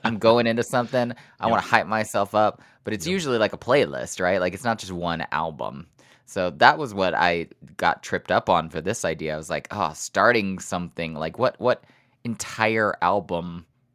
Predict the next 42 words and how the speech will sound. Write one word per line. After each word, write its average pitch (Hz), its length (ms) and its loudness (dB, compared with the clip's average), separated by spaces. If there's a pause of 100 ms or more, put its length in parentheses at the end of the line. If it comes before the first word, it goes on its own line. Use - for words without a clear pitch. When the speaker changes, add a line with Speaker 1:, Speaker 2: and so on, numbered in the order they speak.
Speaker 1:
kind 90 160 -4
of - 160 -10 (1080)
represents 101 600 2
that 98 140 2
idea?" 90 400 0
And 82 100 -4
that's 90 200 -4
tough. - 440 -8 (360)
Speaker 2:
Are 131 100 0
you 139 160 4
aiming 135 320 2
at 131 160 0
the 101 80 -2
peak - 360 -6
of 127 120 -4
that 135 180 2
album, 131 400 0
or 104 100 -4
are 110 60 0
you 113 200 2
aiming 110 280 2
at, 101 460 -2
like, 98 260 -6
the 101 100 -2
whole, 117 600 2
all 120 320 2
ten 113 300 -4
to 104 80 -4
twelve 104 260 -4
tracks, - 640 -6 (240)
or 107 60 -8
however 104 240 -4
many 92 180 -4
tracks, - 540 -8 (640)
have 120 240 2
to 107 100 -8
fit - 380 -12
the 98 60 -6
mood, 92 300 -4
like, 98 140 -10
have 110 240 -4
to 92 320 -2